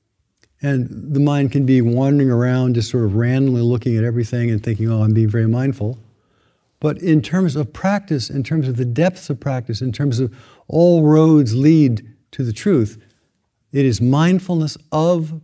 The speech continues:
practice, mindfulness of the object of absorption, mindfulness of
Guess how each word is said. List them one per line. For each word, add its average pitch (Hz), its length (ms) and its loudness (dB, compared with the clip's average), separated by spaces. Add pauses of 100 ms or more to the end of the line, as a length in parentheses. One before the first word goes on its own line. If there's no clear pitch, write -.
practice, 151 640 -8 (960)
mindfulness 151 680 0 (240)
of 185 460 2 (260)
the 143 220 -6
object 147 460 -2
of 139 120 -4
absorption, 120 840 -6 (500)
mindfulness 143 640 0 (260)
of 170 440 0